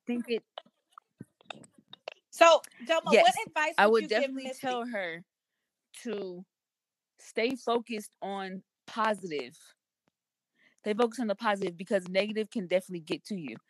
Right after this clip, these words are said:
Speaker 1: Stay focused on the positive. What can you do to enhance, um, the situation to become better? Not doing nothing leaves nothing. If you want the situation to, to leave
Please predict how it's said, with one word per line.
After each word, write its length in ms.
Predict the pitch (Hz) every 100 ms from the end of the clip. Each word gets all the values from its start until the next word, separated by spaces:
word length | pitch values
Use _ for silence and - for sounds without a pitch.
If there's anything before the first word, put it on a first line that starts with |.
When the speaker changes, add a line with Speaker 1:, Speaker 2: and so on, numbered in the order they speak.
| - -
Speaker 1:
Stay 200 | - 214
focused 260 | 214 233 254
on 80 | 214
the 80 | 190
positive. 540 | 226 214 185 170 160 - _ -
What 360 | 160 190 233
can 120 | 294
you 160 | 247 240
do 180 | 208 220 -
to 120 | 226
enhance, 920 | 175 190 208 202 170 - _ - - _ _ _ _ _ _ -
um, 260 | 190 180 170
the 100 | 185
situation 540 | 226 214 196 196 196
to 60 | 180
become 360 | 185 220 185
better? 500 | 160 185 180 127 - _ _ _ _ _ _ _ -
Not 240 | 190 220
doing 240 | 240 226 208
nothing 460 | 214 202 180 175 - _ _ _
leaves 480 | 180 196 180 170 160
nothing. 400 | 170 175 - 85 - - _ _ _ _ _ _ _ _ _ _ _ _ _ _ _ _ _ _ _ _ _ _
If 140 | 170 180
you 80 |
want 140 | 202 202
the 60 | 214
situation 580 | 214 208 202 208 190 -
to, 320 | 185 143 - - - - -
to 120 | 220
leave 500 | 190 196 220 254 294